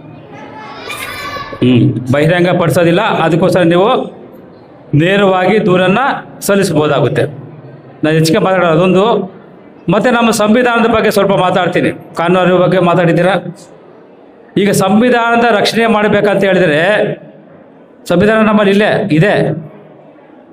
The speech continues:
ಅದು ಅನುಷ್ಠಾನಕ್ಕೆ ಬರ್ಬೇಕಂದ್ರೆ, ಅದು ರಕ್ಷಣೆ ಮಾಡ್ಬೇಕಂದ್ರೆ ಮುಖ್ಯ ಆಧಾರ ನಮಗೆ ಸಾಕ್ಷಿ. ನಮ್ಮ ಭಾರತ ದೇಶದಲ್ಲಿ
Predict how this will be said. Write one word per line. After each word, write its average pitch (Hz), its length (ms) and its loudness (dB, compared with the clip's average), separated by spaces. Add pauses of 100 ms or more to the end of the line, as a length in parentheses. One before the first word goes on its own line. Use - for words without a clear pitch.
ಅದು 160 160 0
ಅನುಷ್ಠಾನಕ್ಕೆ 202 540 0
ಬರ್ಬೇಕಂದ್ರೆ, 196 920 0
ಅದು 151 140 0
ರಕ್ಷಣೆ 160 300 0
ಮಾಡ್ಬೇಕಂದ್ರೆ 190 960 0 (400)
ಮುಖ್ಯ 175 320 0
ಆಧಾರ 185 400 0
ನಮಗೆ 180 760 0 (420)
ಸಾಕ್ಷಿ. 170 480 -2 (2500)
ನಮ್ಮ 165 220 2
ಭಾರತ 180 300 2
ದೇಶದಲ್ಲಿ 202 500 2